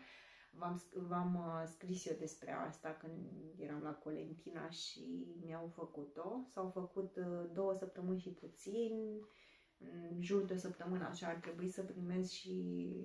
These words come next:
rezultatul. Doamne ajută să, să fie bine și oricum, până la urmă, ce este, este spre binele nostru. Știi, cumva nu vedem când,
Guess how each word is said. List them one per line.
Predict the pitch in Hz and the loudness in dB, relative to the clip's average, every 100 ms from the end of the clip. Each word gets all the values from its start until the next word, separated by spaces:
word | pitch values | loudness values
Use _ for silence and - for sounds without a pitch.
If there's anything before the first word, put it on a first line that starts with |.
| - - - | -6 -8 -2
rezultatul. | 185 180 160 175 226 247 262 - 269 262 254 - - _ _ - | -2 0 -2 -2 2 4 4 4 6 8 6 0 -20 _ _ -6
Doamne | 202 196 180 175 | 0 2 4 2
ajută | 175 247 254 254 247 240 - - - - _ _ - - - - - | 2 2 2 4 2 2 -2 -16 -20 -20 _ _ -20 -20 -20 -20 -20
să, | - - 185 185 185 - - - - - - _ _ _ _ - - _ _ _ _ _ | -16 -2 4 6 6 4 4 2 0 -4 -12 _ _ _ _ -20 -20 _ _ _ _ _
să | - | -4
fie | 208 240 226 185 | 0 12 12 12
bine | 185 285 277 254 | 12 12 12 12
și | 240 - - 247 247 240 254 | 8 2 0 2 4 8 8
oricum, | 254 - 226 185 156 - _ _ | 8 6 0 0 -4 -16 _ _
până | 202 202 190 | 2 4 6
la | 185 | 6
urmă, | 214 208 208 202 | 6 6 6 4
ce | 190 220 | 6 8
este, | 196 208 233 - - | 8 12 10 10 2
este | 214 214 214 214 208 196 | 2 6 8 6 4 -4
spre | - 202 | -2 2
binele | 196 202 196 190 185 | 4 6 6 6 6
nostru. | 180 - - - - | 4 -2 -12 -18 -16
Știi, | - 185 190 185 | -8 -6 -6 0
cumva | 185 190 185 | 4 4 4
nu | 190 190 | 4 6
vedem | 185 190 185 180 180 170 165 180 - - - - - - | 8 8 8 6 2 0 -2 -4 -12 -20 -20 -20 -20 -8
când, | 190 196 196 190 185 185 | -2 2 4 4 4 4